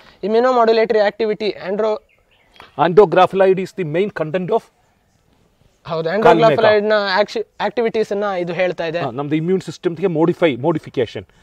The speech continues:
Speaker 1: ಹೌದು.
Speaker 2: ಆ, it's, it's good to modulate our immune system.
Speaker 1: ಹೌದು.
Speaker 2: Very powerful. ನಮ್ ತುಂಬಾ ಪೇಷಂಟ್ಸ್ ಅಲರ್ಜಿ ಇದೆಲ್ಲ, ಅವರಿಗೆಲ್ಲ ಇದು ಕೊಟ್ಟು ತುಂಬಾ ಕಂಪ್ಲೀಟ್ ಆಗಿ ವಾಸಿ ಆಗುತ್ತೆ.
Speaker 1: ಹೌದು, ಹೌದು.
Speaker 2: So ಇದು ತುಂಬಾ ಸ್ಟಡೀಸ್ ಇದ್ರ ಬಗ್ಗೆ, ಆ, ಒಂದು ಸಾವಿರ ಜರ್ನಲ್ ಅಲ್ಲಿ ಇದೆ.
Speaker 1: ಹೌದು.
Speaker 2: So next ingredient of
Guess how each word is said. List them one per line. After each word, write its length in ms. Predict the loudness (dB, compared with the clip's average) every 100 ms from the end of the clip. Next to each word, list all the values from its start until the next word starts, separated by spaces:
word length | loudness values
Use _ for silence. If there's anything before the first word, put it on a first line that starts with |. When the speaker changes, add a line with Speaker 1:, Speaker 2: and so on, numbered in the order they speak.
| _ -12
Speaker 1:
ಹೌದು. 340 | -12 -6 0
Speaker 2:
ಆ, 180 | 0 0
it's, 380 | -4 -10 -10 -12
it's 200 | -12 -4
good 140 | -4
to 260 | -4 -6 -2
modulate 420 | 2 2 2 -2
our 100 | -4 -4
immune 300 | -6 -8 -8
system. 300 | -14 -12 -14 -14 -16
Speaker 1:
ಹೌದು. 340 | -16 -12 0
Speaker 2:
Very 180 | 0 2
powerful. 520 | -2 -2 -4 -10 -12 -14 _ _ _ _
ನಮ್ 120 | -10
ತುಂಬಾ 300 | -6 -4 -2
ಪೇಷಂಟ್ಸ್ 540 | 0 -2 0 -4 -2 -2
ಅಲರ್ಜಿ 420 | 0 0 -2 -4
ಇದೆಲ್ಲ, 260 | -4 -4 -4
ಅವರಿಗೆಲ್ಲ 420 | -4 -4 -4 -4
ಇದು 140 | -6
ಕೊಟ್ಟು 280 | -6 -8 -8 -16 _
ತುಂಬಾ 280 | -8 -4 -4 -6 _ _ -6
ಕಂಪ್ಲೀಟ್ 360 | -4 -4 -2
ಆಗಿ 220 | -2 -4 -6
ವಾಸಿ 360 | -6 -8 -10
ಆಗುತ್ತೆ. 300 | -10 -10 -16
Speaker 1:
ಹೌದು, 280 | -14 -14 -14
ಹೌದು. 200 | -16 -4
Speaker 2:
So 120 | -2
ಇದು 180 | -2 -2
ತುಂಬಾ 260 | -4 -4 -4
ಸ್ಟಡೀಸ್ 380 | -6 -10 -8
ಇದ್ರ 120 | -8 -6
ಬಗ್ಗೆ, 280 | -4 -4
ಆ, 460 | -6 _ _ _ -6 -4
ಒಂದು 180 | -6
ಸಾವಿರ 360 | -4 -2 -2 -4
ಜರ್ನಲ್ 300 | -4 -4 -6
ಅಲ್ಲಿ 300 | -8 -10 -10 -12
ಇದೆ. 180 | -12 -12 -14 _ _
Speaker 1:
ಹೌದು. 260 | -20 -10 -6
Speaker 2:
So 100 | -6
next 260 | -6 -8
ingredient 460 | -6 -6 -4 -2
of 80 | 0